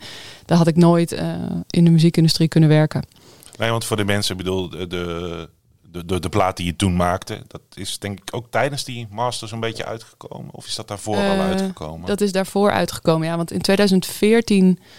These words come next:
Speaker 1: was dat eigenlijk dat debuut. Dus toen stond ik op Noorderslag, eh, met echt ook helemaal een heel album. Nog niet eens een E P of zo. Dat ik later denk, waarom deed ik meteen een album? Maar dat, eh, wist ik ook allemaal niet.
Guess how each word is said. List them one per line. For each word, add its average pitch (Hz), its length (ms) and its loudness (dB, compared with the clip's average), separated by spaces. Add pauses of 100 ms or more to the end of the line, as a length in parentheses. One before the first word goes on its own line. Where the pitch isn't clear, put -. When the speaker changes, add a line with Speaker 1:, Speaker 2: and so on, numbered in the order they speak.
(460)
Speaker 1:
was 180 200 0
dat 175 140 -6
eigenlijk 175 300 -6
dat 175 160 -2
debuut. 175 400 4
Dus 196 160 2
toen 180 160 4
stond 175 260 2
ik 165 100 -4
op 165 60 -4
Noorderslag, 170 680 2 (600)
eh, 170 240 4
met 170 400 4
echt - 220 -2
ook 160 140 0
helemaal 170 460 6
een 160 60 6
heel 175 240 8
album. 185 520 2
Nog 185 120 2
niet 170 160 4
eens 170 120 2
een 170 120 0
E 170 80 0
P 170 300 2
of 160 80 -2
zo. - 100 -6
Dat 156 80 -4
ik 156 80 -4
later 165 240 -4
denk, 160 160 2
waarom 156 320 -2 (300)
deed 151 200 2
ik - 120 0
meteen 175 320 6
een 156 100 4
album? 170 360 0
Maar 170 240 2
dat, 170 220 0
eh, 170 200 4
wist 160 240 -2
ik - 100 -6
ook 180 120 0
allemaal 156 180 -2
niet. 156 160 -6